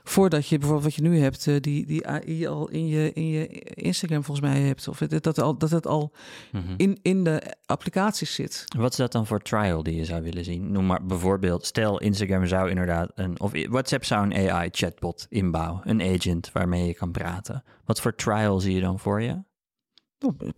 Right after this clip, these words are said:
Speaker 1: een trial is dat je, dat je zegt van, "We willen met een groep mensen kijken wat dat voor eff-, effect heeft."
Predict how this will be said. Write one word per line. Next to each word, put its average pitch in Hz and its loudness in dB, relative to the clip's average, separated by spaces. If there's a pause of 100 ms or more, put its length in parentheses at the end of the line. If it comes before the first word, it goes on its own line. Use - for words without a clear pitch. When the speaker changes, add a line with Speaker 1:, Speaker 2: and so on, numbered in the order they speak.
(240)
Speaker 1:
een 131 -8
trial 160 2
is 107 0
dat 135 -2
je, 139 0
dat 135 0
je 135 -2
zegt 139 -2
van, 151 0
"We 147 2
willen 147 2
met 143 2
een 127 0
groep 143 -2
mensen 135 -2
kijken 139 -2
wat 139 -2
dat 135 -8
voor - -6
eff-, 131 -4
effect - -4
heeft." 156 -6